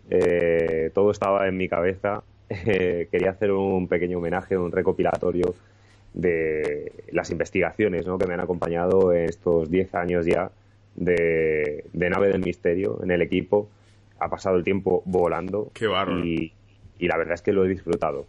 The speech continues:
Speaker 1: lo he disfrutado muchísimo. Y bueno, pues incluso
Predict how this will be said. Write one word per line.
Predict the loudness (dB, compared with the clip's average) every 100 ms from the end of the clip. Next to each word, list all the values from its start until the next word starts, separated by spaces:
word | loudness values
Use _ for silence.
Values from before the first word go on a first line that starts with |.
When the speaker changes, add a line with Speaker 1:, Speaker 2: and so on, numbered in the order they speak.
| -10
Speaker 1:
lo | -4
he | -2
disfrutado | 0 0 0 0
muchísimo. | -4 -6 -6 -2 -2 -2 -10 -20 -20 -20 -20 -20 -2
Y | 2 4 4 4 4 4
bueno, | 4 2 0 -2
pues | -4 -2
incluso | -2 0 0 0 2 4 6 6 4 2